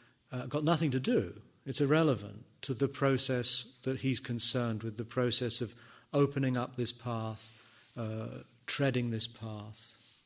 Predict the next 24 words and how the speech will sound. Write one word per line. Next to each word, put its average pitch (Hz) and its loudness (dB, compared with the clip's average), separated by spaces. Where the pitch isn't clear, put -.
um, 113 -4
deepening 135 4
your 117 2
understanding, 107 -2
being 131 4
more 117 4
attentive. 110 -6
It's 143 0
got 175 4
nothing 170 4
to 143 2
do 139 4
with 127 4
the 135 4
ritualism 127 2
of 110 -4
religion 107 -4
at - -6
all. 107 -8
And 143 4
the 143 8
third 202 8
thing 123 4
that 120 2